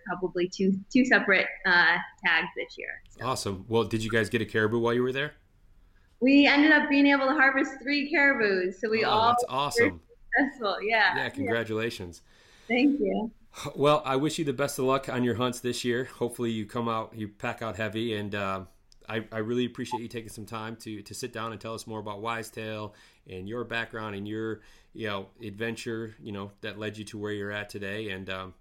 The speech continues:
Speaker 2: I wish you the best of luck.
Speaker 1: Thank you very much. And I appreciate your time as well. This was,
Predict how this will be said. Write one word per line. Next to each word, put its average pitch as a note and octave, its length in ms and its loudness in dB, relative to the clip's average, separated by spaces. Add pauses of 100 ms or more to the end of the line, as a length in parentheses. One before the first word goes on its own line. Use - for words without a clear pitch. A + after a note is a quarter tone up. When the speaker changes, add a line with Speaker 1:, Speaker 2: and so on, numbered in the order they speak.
Speaker 2:
I G2 60 -10
wish G#2 220 -8
you A2+ 40 -10
the G#2+ 60 -10
best G#2+ 240 -12
of A2 80 -12
luck. - 240 -14 (1120)
Speaker 1:
Thank E4+ 280 8
you D#4 120 6
very C#4 220 8
much. C#4 320 6
And C#4 80 2
I B3+ 120 4
appreciate B3+ 580 2
your A#3+ 180 4
time B3 280 2
as A#3+ 140 -2
well. A#3 240 6
This G#3 160 2
was, A3 280 0